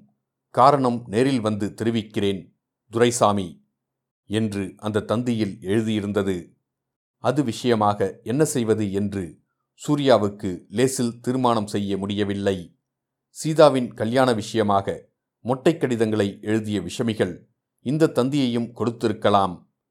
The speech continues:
ஏன் கொடுத்திருக்க கூடாது? அநேகமாக உண்மை அப்படித்தான் இருக்கும். ஆனால் தந்தியை மற்றவர்களிடம் காட்டினாலும் அதை பற்றி சொன்னாலும் பெருங்குழப்பம் உண்டாகிவிடும். அது பொய்த்தந்தி என்று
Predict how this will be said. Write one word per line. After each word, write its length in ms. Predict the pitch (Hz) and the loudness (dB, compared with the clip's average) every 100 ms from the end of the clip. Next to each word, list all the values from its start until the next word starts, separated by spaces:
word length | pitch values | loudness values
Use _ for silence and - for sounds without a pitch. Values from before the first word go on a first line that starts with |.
| _ _ | _ _
ஏன் 220 | 95 151 170 | -2 -2 0
கொடுத்திருக்க 540 | 147 147 147 143 147 | -2 0 -2 2 2
கூடாது? 420 | 147 147 139 139 147 - _ _ _ _ _ 85 | 2 4 6 4 0 -6 _ _ _ _ _ -4
அநேகமாக 540 | 110 131 123 110 101 82 - _ _ - | 0 2 2 2 2 -4 -8 _ _ -8
உண்மை 280 | 120 156 139 - | -2 2 0 -2
அப்படித்தான் 640 | - - 139 120 117 101 104 | -8 -2 -2 0 0 0 -2
இருக்கும். 460 | 107 110 - 107 92 - _ _ _ _ _ _ - | -4 -6 -2 -4 -4 -10 _ _ _ _ _ _ -2
ஆனால் 340 | 117 113 101 - - | 2 4 4 0 -4
தந்தியை 460 | 117 131 123 104 80 - | -2 0 0 -2 -4 -10
மற்றவர்களிடம் 760 | 101 123 185 151 123 120 113 - | -6 -2 2 2 2 0 0 0
காட்டினாலும் 720 | - 113 127 110 107 104 92 - _ _ _ - | 2 2 2 0 2 0 -2 -12 _ _ _ -4
அதை 180 | 117 143 | 0 2
பற்றி 340 | - 117 - 110 | 2 -2 -2 -8
சொன்னாலும் 580 | - 113 120 110 95 82 | -6 0 4 4 4 -4
பெருங்குழப்பம் 800 | - 139 156 117 113 110 107 98 - | -2 0 0 0 0 2 0 -4 -6
உண்டாகிவிடும். 760 | 101 110 110 107 110 104 98 90 - _ _ _ _ _ _ _ | -6 2 4 4 0 -2 -2 -4 -14 _ _ _ _ _ _ _
அது 180 | 127 123 104 | 2 2 0
பொய்த்தந்தி 640 | 120 156 - 147 120 113 113 - | 2 0 2 0 0 -2 -4 -4
என்று 360 | 117 113 107 | -2 -2 -4